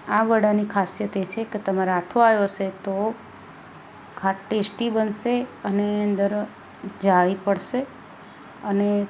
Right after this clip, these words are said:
ખીરું ઢીલું હશે એટલા એ પોચા બનશે. બસ આ બે વસ્તુ છે અને આ રીતે બધા જ વડા બનીને રેડી છે. હું તમને બતાવું છું કે એકદમ સરસ આપણા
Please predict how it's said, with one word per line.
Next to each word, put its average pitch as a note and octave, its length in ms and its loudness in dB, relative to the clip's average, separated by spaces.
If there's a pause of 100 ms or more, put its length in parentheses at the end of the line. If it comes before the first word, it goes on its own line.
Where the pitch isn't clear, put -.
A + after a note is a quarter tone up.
ખીરું A#3 300 4
ઢીલું A3+ 360 4
હશે G#3 220 -2
એટલા G3 300 0
એ G3+ 180 2 (100)
પોચા F3 340 -2
બનશે. D#3+ 440 -4 (120)
બસ G#3 220 -2
આ G3 100 2
બે G3 200 0
વસ્તુ F3+ 380 -6
છે B3+ 220 0 (680)
અને G#3 240 -4 (360)
આ G#3 140 -2
રીતે G#3+ 380 -2
બધા G3 380 0
જ G#3 120 -4
વડા F#3+ 220 2
બનીને F#3 460 0
રેડી F3 280 2
છે. B3+ 280 -2 (2000)
હું G3+ 120 -10
તમને G#3+ 200 0
બતાવું F3 500 0
છું B3 220 -8 (300)
કે G#3 60 -4 (520)
એકદમ G#3 320 -4
સરસ F#3+ 460 0
આપણા G3+ 380 -4